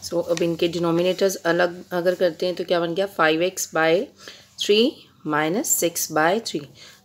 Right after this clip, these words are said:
दोनों के अलग-अलग डिनोमिनेटर करते हैं, ये तो कुछ भी नहीं, अ, कटिंग होता ऊपर नीचे, ये कट होता है, थ्री वन जा, थ्री टू जा सिक्स। So it's become five x by three minus two।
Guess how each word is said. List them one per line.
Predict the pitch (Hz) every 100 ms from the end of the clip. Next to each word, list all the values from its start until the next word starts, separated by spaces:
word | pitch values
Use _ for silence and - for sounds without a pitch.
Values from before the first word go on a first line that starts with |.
| 170
दोनों | 165 175
के | 170
अलग-अलग | 180 170 190 180
डिनोमिनेटर | 185 190 190 196 196
करते | - 196 196 233
हैं, | 233
ये | 156 165
तो | 160 175 170
कुछ | 175 -
भी | 190
नहीं, | 190 196 196 175
अ, | 180
कटिंग | 175 185 196
होता | 196 208
ऊपर | 202 208
नीचे, | 208 208 285 - - - -
ये | 196
कट | 196 196 208
होता | 208
है, | 226
थ्री | 226 175
वन | 175 170
जा, | 170 247 339
थ्री | - 175
टू | 165 170
जा | 175 311
सिक्स। | - 170 147 - - - -
So | -
it's | 180 175
become | 190 208 262 359 -
five | 170 160 160 226 320
x | - - -
by | 156 151 151 -
three | 220 254 370 - - - - - - 160
minus | 156 156 175 370 - -
two। | -